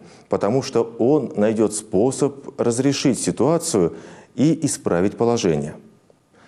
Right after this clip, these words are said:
Она обратилась к слугам. «Что скажет он вам, то сделайте». Богородица не знала, как именно будет действовать Иисус,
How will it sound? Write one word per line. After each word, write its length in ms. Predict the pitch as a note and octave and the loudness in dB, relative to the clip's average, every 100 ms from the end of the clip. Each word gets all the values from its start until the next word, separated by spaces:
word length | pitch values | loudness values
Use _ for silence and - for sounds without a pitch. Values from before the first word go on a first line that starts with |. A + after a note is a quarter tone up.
| _ | _
Она 260 | - G2 D#3 | -4 0 0
обратилась 720 | C#3+ G2+ F#2 A2+ B2 A#2+ - | 0 0 0 0 0 -2 -6
к 80 | - | -10
слугам. 720 | - F#2+ F2+ F2 E2+ E2 D2 - - - - - - | -6 -2 2 2 2 0 -2 -10 -20 -20 -20 -20 -18
«Что 280 | - - F#3+ | -8 -2 -2
скажет 500 | - G3+ F#3 F#3+ - | 0 0 0 -2 -4
он 240 | G2+ F#2 F2 | 0 2 2
вам, 480 | D#2+ F2+ C#3+ D#3 D3+ - - _ _ | 2 0 0 -2 -6 -14 -20 _ _
то 460 | F#2 G2+ A#2+ - - | 2 2 2 -4 -10
сделайте». 720 | G2 F2 E2 E2+ D2 C#2+ - - _ _ _ _ - _ _ | -8 -6 0 0 0 -4 -12 -16 _ _ _ _ -20 _ _
Богородица 840 | F2 F#2+ G#2+ F3 D#3 - - C#3+ - | -2 0 2 2 0 -4 -4 -4 -4
не 140 | A2+ B2 | -6 -6
знала, 400 | A#2 D3+ C3+ G#2 | -4 -2 0 0
как 240 | G#2+ G#2 - | -2 -6 -2
именно 400 | D3 C3+ G2+ F#2 | 2 2 2 2
будет 320 | F2+ G#2 G2 | 2 2 2
действовать 540 | F#2 G2 - F#2 F#2 - | 2 2 0 -2 -2 0
Иисус, 580 | G2+ G#2 F#2 D2+ - | -2 0 -2 -2 -6